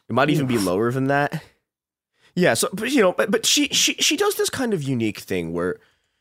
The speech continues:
Speaker 1: she basically goes around and alienates, like, every single voting block in the city. I guess before we get to this, we should get, we should get to how she pissed off the cops. Because one of her big things when she came into office was she was trying to sort of, like, do this alliance with the police.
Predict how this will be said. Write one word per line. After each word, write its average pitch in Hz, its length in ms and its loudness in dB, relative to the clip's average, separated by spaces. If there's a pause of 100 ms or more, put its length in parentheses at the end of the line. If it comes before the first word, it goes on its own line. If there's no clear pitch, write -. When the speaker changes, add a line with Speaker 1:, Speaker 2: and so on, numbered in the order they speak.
(100)
Speaker 1:
she - 180 0
basically 311 480 0
goes 151 380 0
around 123 400 0
and 104 180 -4
alienates, 143 560 0
like, 113 240 -8
every 131 300 -4
single 123 480 -2
voting 101 500 -4
block 131 380 -4
in 113 80 -4
the 78 80 -6
city. 123 460 -6 (840)
I - 60 2
guess 330 160 0
before 196 180 -2
we 160 100 0
get 143 100 0
to - 80 -6
this, - 200 -2
we 135 100 -2
should 175 120 -2
get, 226 180 -4
we 175 120 -4
should 214 140 -6
get 254 120 -4
to 240 80 -2
how 170 220 0
she 180 160 -4
pissed - 280 -4
off 180 160 -2
the - 80 -10
cops. - 540 -4 (520)
Because 202 180 -2
one 269 100 -2
of 330 60 0
her 294 80 0
big 180 160 -2
things 165 240 -2
when 120 80 -10
she 113 60 -4
came 123 180 0
into - 120 -4
office 107 360 -4
was 90 100 -4
she 123 120 -2
was 113 160 -2
trying 104 320 -2
to 95 100 -8
sort 98 160 -6
of, 92 100 -10
like, 92 140 -6
do 107 140 -4
this 92 160 -6
alliance 85 380 -6
with 65 100 -18
the - 60 -14
police. - 380 -10